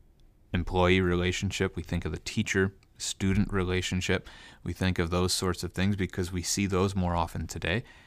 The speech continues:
Be as the one who serves. Jesus teaches that leadership rulership, authority in this world is done by serving.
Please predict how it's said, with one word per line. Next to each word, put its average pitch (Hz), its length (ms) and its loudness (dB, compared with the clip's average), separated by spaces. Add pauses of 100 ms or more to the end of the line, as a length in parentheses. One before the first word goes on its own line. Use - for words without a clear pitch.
(3000)
Be 107 160 6
as 110 140 2
the 110 80 2
one 107 140 6
who 104 120 2
serves. 120 440 2 (1600)
Jesus 107 440 4
teaches 92 460 0
that - 180 -6
leadership 98 540 2 (220)
rulership, 98 760 0
authority 101 640 4
in 90 120 0
this 90 220 -2
world 87 260 -2
is 87 160 -6
done 92 360 2
by 82 220 -4
serving. 87 600 -4